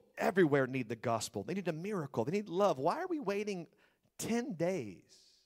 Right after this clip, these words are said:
when we could be reaching lost people? That sounds like Judas, doesn't it? "This is such a waste of money. We could be giving money to the poor." Sounds so spiritual, don't you? There are really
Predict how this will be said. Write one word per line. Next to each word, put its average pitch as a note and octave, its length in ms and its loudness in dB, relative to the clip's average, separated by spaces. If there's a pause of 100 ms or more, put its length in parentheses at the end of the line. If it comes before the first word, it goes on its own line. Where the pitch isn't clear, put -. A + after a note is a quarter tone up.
(1040)
when F3 140 -12
we A#3 80 -10
could F#3 160 -8
be E3 100 -6
reaching D3+ 420 -10
lost - 400 -4
people? - 360 -10 (1500)
That B2+ 140 -4
sounds A#2 240 -4
like A2 160 -2
Judas, A2 320 -2
doesn't F#2+ 340 -12
it? G#2+ 180 -20 (1120)
"This E3+ 120 2
is A#2+ 120 0
such C3 180 4
a B2+ 60 4
waste B2+ 400 4
of A#2+ 220 -4
money. B2+ 400 -2
We A2 140 -2
could A2+ 160 -10
be A#2+ 80 -4
giving A#2+ 280 -6
money B2+ 180 -4
to D3 100 -6
the C#3+ 80 -4
poor." A2+ 540 -4 (880)
Sounds B2+ 320 -4
so B2 140 0
spiritual, A#2 520 -6
don't F#2 280 -12
you? - 80 -20 (1000)
There G3 140 10
are D3 140 10
really F3 440 4